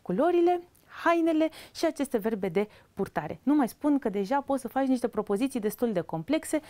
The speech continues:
doar adăugând cuvintele la locul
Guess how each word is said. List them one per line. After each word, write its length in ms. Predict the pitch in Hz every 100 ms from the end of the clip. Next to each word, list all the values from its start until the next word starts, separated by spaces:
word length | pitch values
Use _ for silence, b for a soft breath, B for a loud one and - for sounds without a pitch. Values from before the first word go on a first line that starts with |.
| B B
doar 420 | 254 359 403 392
adăugând 720 | 254 214 220 190 180 262 247 - -
cuvintele 540 | 175 240 254 226 240
la 200 | 185 208 b b -
locul 460 | 180 202 - 196